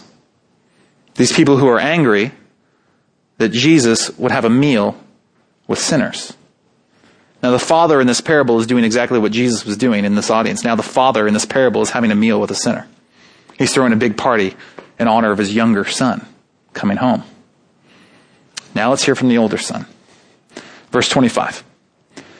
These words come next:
"Now, his older son was in the field, and as he came and drew near to the house, he heard music and dancing." So the older son, he, he's not witnessed all these events. He's been,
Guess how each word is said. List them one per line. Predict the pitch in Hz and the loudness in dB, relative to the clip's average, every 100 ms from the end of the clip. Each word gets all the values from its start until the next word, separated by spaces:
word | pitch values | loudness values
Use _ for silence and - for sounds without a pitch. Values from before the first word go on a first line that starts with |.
| - _ _ | -20 _ _
"Now, | 165 | 0
his | 170 185 | 4 4
older | - 208 240 220 | 4 6 6 4
son | 170 - 147 123 143 214 - - _ _ - | 2 0 0 2 2 0 -2 -16 _ _ 0
was | 156 160 | 2 4
in | 196 | 2
the | 151 | 2
field, | - - 247 139 107 107 - _ _ - - | -2 0 2 4 2 -2 -6 _ _ -10 -2
and | |
as | 170 - | 0 4
he | 302 | 4
came | 320 - 196 214 | 4 0 2 4
and | 220 | 4
drew | 160 175 | 4 4
near | 170 233 | 4 2
to | 294 | 2
the | 262 | 2
house, | 190 160 156 - - - | 2 2 0 -2 -10 -2
he | 226 | 0
heard | 190 214 190 | 4 4 4
music | 185 196 311 247 151 170 220 - - - - | 4 6 6 6 4 2 0 -8 -16 -12 -2
and | 226 220 | 2 4
dancing." | 247 254 247 - 101 98 _ _ _ - - | 4 4 2 0 -2 -6 _ _ _ -20 -12
So | - 175 | -2 4
the | 208 | 4
older | 294 254 | 4 4
son, | 214 190 | 4 4
he, | 190 | 4
he's | 175 160 | 2 2
not | 214 240 | 2 2
witnessed | 214 233 190 170 | 4 2 2 2
all | 190 | 4
these | 175 156 | 4 2
events. | 160 120 - | 0 0 0
He's | |
been, | 160 | 0